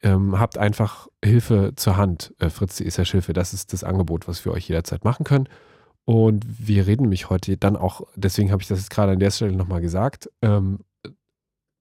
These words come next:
an dem Punkt, wo du dann in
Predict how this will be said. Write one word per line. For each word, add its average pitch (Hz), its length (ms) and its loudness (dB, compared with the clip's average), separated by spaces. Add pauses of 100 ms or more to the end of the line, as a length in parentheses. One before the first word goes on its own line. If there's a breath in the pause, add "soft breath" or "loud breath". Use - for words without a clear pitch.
(100)
an 98 180 2
dem 95 200 2
Punkt, 131 420 2
wo 107 100 2
du 107 140 -2
dann 98 400 0 (840 soft breath)
in 107 260 2